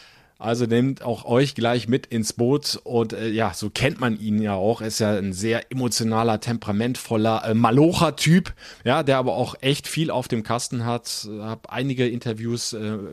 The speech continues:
sehr interessiert von ihm verfolgt. Also der Mann kann auch wirklich richtig gut, äh, ja, sich mitteilen, äh, hat da klare Ansagen, äh, eine klare Meinung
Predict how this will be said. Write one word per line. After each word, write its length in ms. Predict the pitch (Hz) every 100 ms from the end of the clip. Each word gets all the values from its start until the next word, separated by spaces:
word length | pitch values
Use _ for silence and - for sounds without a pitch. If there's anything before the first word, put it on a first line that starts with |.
| 110
sehr 280 | 113 110 151
interessiert 500 | 147 135 - 131 -
von 160 | 123
ihm 160 | 117 117
verfolgt. 680 | 110 98 104 107 123 - -
Also 200 | 107 110
der 120 | 104
Mann 280 | 104 117 120 - - - - -
kann 260 | - 131 147
auch 320 | - 117 107
wirklich 400 | 113 123 113 110
richtig 320 | 123 123 107
gut, 240 | - 117 117
äh, 300 | 101 110 87
ja, 280 | 98 101 78
sich 240 | - 104
mitteilen, 540 | 117 143 135 120 117 113
äh, 240 | 104 107
hat 240 | 98 113 113
da 280 | 107 95
klare 360 | 101 117 120 120
Ansagen, 580 | 110 117 113 107 107 110
äh, 60 |
eine 200 | 95 98
klare 320 | 95 110 110 101
Meinung 480 | 98 110 117 110